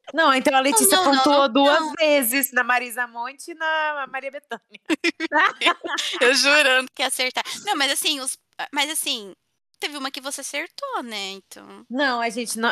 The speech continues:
Speaker 1: É, uma eu acertei, mas as outras que você trouxe por enquanto, Letícia, só as suas que a
Speaker 2: Nossa.
Speaker 1: gente não acertou, olha só.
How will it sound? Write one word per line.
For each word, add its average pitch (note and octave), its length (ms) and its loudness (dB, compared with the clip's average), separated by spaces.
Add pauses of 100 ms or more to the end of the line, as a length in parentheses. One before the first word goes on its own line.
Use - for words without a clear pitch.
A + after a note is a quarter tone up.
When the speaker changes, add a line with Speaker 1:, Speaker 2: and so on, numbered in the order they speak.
Speaker 1:
É, A3 340 4
uma A#3 380 -2
eu C4 140 0
acertei, D#4 600 -4
mas G#3 280 -12
as G#3 260 -4
outras A3 380 -8
que - 80 -12
você A#3 120 0
trouxe G#3 320 -4
por A3 140 0
enquanto, B3+ 580 2
Letícia, G#3 800 -8 (960)
só D4 160 4
as B3 320 4
suas A4+ 260 2
que A4 60 0
a G4+ 40 4
Speaker 2:
Nossa. F#4 120 0
Speaker 1:
gente F#4 180 -2
não F4 100 4
acertou, F#4 500 2
olha D4 340 4
só. G#3 480 0